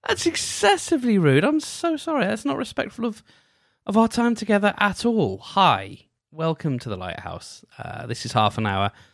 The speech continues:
of no strings attached company. I ask, I'm not gonna ask very much of you other <laughs> than, uh, if you think someone else could use half an hour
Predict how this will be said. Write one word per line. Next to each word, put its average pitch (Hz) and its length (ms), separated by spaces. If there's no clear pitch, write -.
of 143 640
no 185 260
strings 185 440
attached - 540
company. 113 560
I 131 120
ask, 123 200
I'm 131 200
not 135 140
gonna 147 100
ask 139 160
very 131 180
much 127 280
of 127 100
you 165 240
other 127 220
<laughs> 127 160
than, 156 220
uh, 117 240
if 123 120
you 127 60
think - 220
someone 113 220
else 131 200
could - 400
use 123 600
half 127 260
an 123 80
hour 135 240